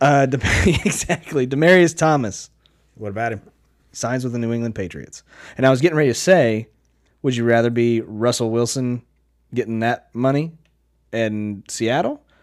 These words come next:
Speaker 2: Mm-hmm.
Speaker 1: Or if Tom Brady retires, would you rather be Russell Wilson playing for the New England Patriots?
Speaker 2: Mm.
Speaker 1: I think it's
Speaker 2: Uh,
Speaker 1: easy for me.
Speaker 2: uh, yeah,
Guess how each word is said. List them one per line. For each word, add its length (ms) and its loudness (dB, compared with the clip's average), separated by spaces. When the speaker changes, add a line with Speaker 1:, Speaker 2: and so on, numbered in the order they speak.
Speaker 2:
Mm-hmm. 320 -18
Speaker 1:
Or 580 -2
if 380 -6
Tom 200 -2
Brady 200 2
retires, 520 -2
would 140 -6
you 60 -4
rather 200 -2
be 100 -2
Russell 340 -4
Wilson 480 -6
playing 220 -8
for 120 -14
the 60 -10
New 120 -8
England 240 -10
Patriots? 420 -12
Speaker 2:
Mm. 460 -6
Speaker 1:
I 120 6
think 180 2
it's 160 -4
Speaker 2:
Uh, 240 4
Speaker 1:
easy 200 0
for 140 -4
me. 320 2
Speaker 2:
uh, 60 -14
yeah, 320 2